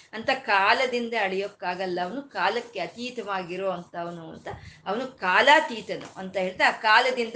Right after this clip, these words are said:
ಅವನು ಅಳಿಯೋಕ್ಕಾಗಲ್ಲ ಅಂತ ಹೇಳ್ತಾ, ಕಾಲ ಪರಿಮಿತಿ ಇಲ್ಲ ಅಂತ ಹೇಳ್ತಾ,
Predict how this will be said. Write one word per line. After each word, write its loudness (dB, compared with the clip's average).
ಅವನು -4
ಅಳಿಯೋಕ್ಕಾಗಲ್ಲ -2
ಅಂತ -8
ಹೇಳ್ತಾ, -2
ಕಾಲ 6
ಪರಿಮಿತಿ -2
ಇಲ್ಲ -2
ಅಂತ 0
ಹೇಳ್ತಾ, -2